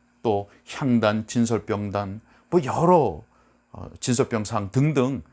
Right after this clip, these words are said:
모든 것에 아주 상세하게 하나님께서 명령을 주셨습니다. 자, 그러나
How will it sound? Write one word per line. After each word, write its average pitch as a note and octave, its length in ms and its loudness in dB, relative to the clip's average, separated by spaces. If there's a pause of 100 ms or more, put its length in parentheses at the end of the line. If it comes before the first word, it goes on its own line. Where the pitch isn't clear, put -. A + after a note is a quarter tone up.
(720)
모든 E3+ 600 6
것에 A#2+ 480 -6
아주 C3 260 -6
상세하게 G3 600 -6
하나님께서 C#3+ 800 -4 (320)
명령을 B2+ 500 4
주셨습니다. G2+ 640 -8 (640)
자, - 140 -6
그러나 G2+ 400 -4